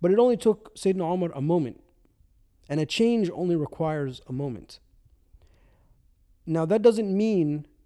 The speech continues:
that in that moment everything is gonna be rectified, that all problems are going to be solved,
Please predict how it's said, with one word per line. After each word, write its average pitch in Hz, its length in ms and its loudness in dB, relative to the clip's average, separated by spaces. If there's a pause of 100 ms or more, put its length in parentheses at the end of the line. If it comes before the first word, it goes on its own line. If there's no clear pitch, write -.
that 147 180 -2
in 165 140 -2
that 156 160 -2
moment 175 340 2
everything 175 420 0
is 139 120 -2
gonna 143 180 -2
be 135 100 -6
rectified, 123 640 -10 (260)
that 131 160 -6
all 160 280 -2
problems 147 520 -4
are 123 80 -8
going 127 220 -8
to 113 100 -14
be 110 100 -12
solved, 113 480 -14